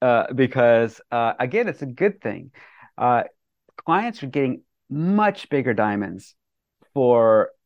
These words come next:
the price of, uh, and I, and I, I, I jotted down the stat here somewhere, but, um, I, I don't, I, I don't think I have it in front of me at the moment, but basically what we're looking at is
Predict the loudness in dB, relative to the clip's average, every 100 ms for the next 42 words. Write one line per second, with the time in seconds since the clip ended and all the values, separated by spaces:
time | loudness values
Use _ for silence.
0 | _ -10 -4 -2 -2 -4 -4 -2 -2 -4
1 | _ _ -20 -2 0 0 0 0 0 0
2 | -4 -2 -2 -2 -6 -2 -2 -2 -10 -2
3 | -2 2 2 2 0 -2 -2 -4 -8 -4
4 | 2 4 4 0 -4 -4 -2 0 0 2
5 | 2 2 -2 -16 -20 -6 2 2 2 -4
6 | -6 -4 -2 -6 -10 _ _ _ _ _
7 | -2 0 0 0 0 -2 -2 -4 -4 -2
8 | -2 0 -2 -2 -2 0 -2 -4 -6 -4
9 | -2 -2 -4 -2 -2 -2 -4 -6 0 0
10 | -2 -4 -4 -4 -4 -2 -2 -2 -4 -2
11 | -2 -4 -2 0 2 0 -2 -10